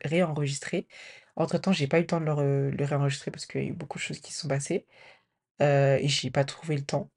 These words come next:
Donc, je me suis dit : « Moi, Faka, bon, faut que tu sortes un épisode ce dimanche, en fait. » Et j'étais en train de me poser, je me suis dit : « Est-ce que je,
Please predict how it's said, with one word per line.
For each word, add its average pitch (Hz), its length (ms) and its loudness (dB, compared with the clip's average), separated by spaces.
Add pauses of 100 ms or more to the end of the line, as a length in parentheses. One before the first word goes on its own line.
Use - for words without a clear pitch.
Donc, - 720 -2 (120)
je 151 120 -4
me 147 60 2
suis 143 180 -4
dit : « 143 160 0
Moi, 170 80 2
Faka, 156 360 -4
bon, 147 240 -2
faut - 200 -10
que 135 60 -12
tu - 100 -8
sortes 139 200 -6
un 147 80 0
épisode 139 300 0
ce - 140 0
dimanche, 196 360 2
en 175 60 2
fait. » 156 300 0 (880)
Et 180 120 6
j'étais 151 200 0
en 156 60 2
train 151 140 -2
de 147 40 2
me 143 40 -6
poser, 196 220 0
je 196 60 6
me 160 40 4
suis 151 220 -6
dit : « - 100 -18
Est-ce 196 200 2
que 233 400 2 (640)
je, 143 1080 2